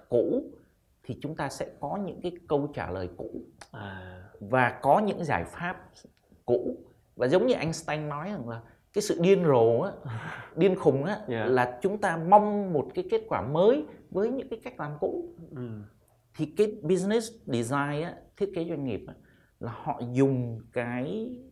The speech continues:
Speaker 1: những cái phương pháp luận, bộ lý luận, những cái bộ kiến thức rất là mới và cái cách tiếp cận nó gần với con người hơn. Tức là
Speaker 2: Ừ.
Speaker 1: nó có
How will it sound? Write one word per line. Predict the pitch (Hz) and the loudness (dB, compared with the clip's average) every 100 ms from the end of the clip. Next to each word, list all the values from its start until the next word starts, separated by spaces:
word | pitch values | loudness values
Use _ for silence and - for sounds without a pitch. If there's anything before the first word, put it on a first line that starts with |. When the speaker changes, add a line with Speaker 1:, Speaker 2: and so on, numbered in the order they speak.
| _ _ _ | _ _ _
Speaker 1:
những | 160 165 - | -6 -6 -4
cái | 202 208 - _ _ | -8 -8 -20 _ _
phương | - 220 214 | 2 4 4
pháp | 220 254 | -2 0
luận, | 202 - - - - _ _ _ _ | 2 2 -2 -18 -20 _ _ _ _
bộ | 175 180 117 135 | 8 8 6 -2
lý | 170 226 | -2 -2
luận, | 220 - - | -4 -8 -8
những | 131 123 | -10 -6
cái | 185 | -6
bộ | 175 180 - - - | 6 8 8 2 -2
kiến | 202 240 | -2 -2
thức | 269 269 - _ _ _ _ | -6 -6 -18 _ _ _ _
rất | 151 254 | -4 0
là | 220 | 0
mới | 127 143 196 311 - - _ _ _ _ | 0 0 0 -2 -8 -20 _ _ _ _
và | - - | -12 -10
cái | - _ | -14 _
cách | 262 269 - | -2 -2 -2
tiếp | 247 - - | -2 -2 -8
cận | - - - _ - | -8 -8 -20 _ -14
nó | 143 180 | -8 -8
gần | 120 110 123 117 110 101 98 | -4 0 0 0 -4 -6 -6
với | 110 - | -6 -6
con | - 107 | -10 -8
người | 92 | -8
hơn. | 92 120 110 _ _ _ _ | -8 -10 -12 _ _ _ _
Tức | - | 4
là | 190 | 4
Speaker 2:
Ừ. | |
Speaker 1:
nó | 196 196 | 4 2
có | 254 | 0